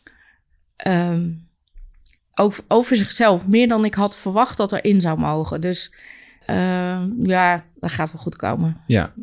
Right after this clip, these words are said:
Speaker 1: Ik durf nu ook wat meer.
Speaker 2: Nou, fijn.
Speaker 1: Ja.
Speaker 2: Nou, het, het, dan is dit sowieso geslaagd, nu al.
Speaker 1: Zeker.
Speaker 2: We hopen natuurlijk met de
Speaker 1: Ja.
Speaker 2: podcast mensen te inspireren en goed te informeren. Maar in ieder geval voor jullie heeft het al wat opgeleverd. Dus dat is, eh, dat is mooi. Eh, ja, jij zei al een beetje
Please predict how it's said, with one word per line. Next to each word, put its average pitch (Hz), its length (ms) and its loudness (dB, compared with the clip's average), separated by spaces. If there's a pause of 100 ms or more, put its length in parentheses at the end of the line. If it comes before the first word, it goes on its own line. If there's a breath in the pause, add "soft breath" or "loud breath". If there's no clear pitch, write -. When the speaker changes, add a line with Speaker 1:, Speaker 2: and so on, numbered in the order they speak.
(140)
Speaker 1:
Ik 180 200 -8
durf 175 220 -2
nu 175 140 -2
ook 156 160 -4
wat 170 120 -12
meer. 185 320 -6 (640)
Speaker 2:
Nou, 120 180 2
fijn. 139 200 2
Speaker 1:
Ja. 180 60 2
Speaker 2:
Nou, 92 180 -2
het, 104 180 -2
het, 104 240 -4
dan 104 200 0
is 104 100 -2
dit 110 140 -4
sowieso 104 320 2
geslaagd, 139 520 -2
nu 110 200 2
al. 90 300 0
Speaker 1:
Zeker. 226 400 2 (100)
Speaker 2:
We 101 60 -2
hopen 117 120 4
natuurlijk 120 200 -2
met 110 100 0
de 202 60 0
Speaker 1:
Ja. 160 160 2
Speaker 2:
podcast 110 320 0
mensen 117 220 2
te 110 80 0
inspireren 110 600 0
en 113 80 -4
goed 127 180 0
te 113 60 -2
informeren. 117 720 0 (520 loud breath)
Maar 95 360 2
in - 60 -6
ieder 107 140 2
geval 135 180 0
voor 117 120 0
jullie 117 200 2
heeft 95 140 0
het 104 120 -4
al 92 100 0
wat 90 140 -4
opgeleverd. 90 560 -2
Dus 104 120 -2
dat 104 140 0
is, 101 200 -4
eh, 98 120 -2
dat 104 160 -2
is 107 60 -4
mooi. 104 360 0 (720 loud breath)
Eh, - 120 0
ja, 123 340 2
jij 120 160 2
zei 131 180 0
al 135 60 2
een 123 80 4
beetje 120 500 0